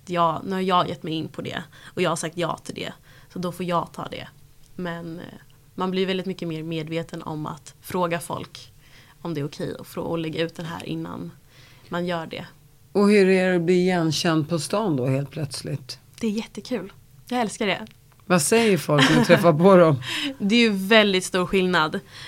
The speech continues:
Speaker 1: eh, att träffa någon, typ små flickor på stan en vardag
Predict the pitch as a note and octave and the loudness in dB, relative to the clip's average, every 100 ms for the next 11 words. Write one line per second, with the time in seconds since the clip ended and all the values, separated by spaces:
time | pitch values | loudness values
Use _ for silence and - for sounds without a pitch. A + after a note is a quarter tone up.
0 | - - F#3+ F3+ - G3 F#3+ - F#3 F3+ | -6 0 4 4 0 -2 -4 -4 -2 0
1 | E3+ E3 E3 D#3+ - - - _ _ _ | 0 0 -4 -6 -10 -18 -20 _ _ _
2 | - - - G3 E3+ - G#3 F#3 G3+ - | -20 -20 -4 -4 -2 -2 -2 0 -4 -2
3 | F#3+ F#3 - A#3+ A3 G#3+ G#3+ F#3+ G3+ G3+ | -4 -2 2 8 10 10 6 2 6 8
4 | F#3 D#3+ D#3+ | 6 6 4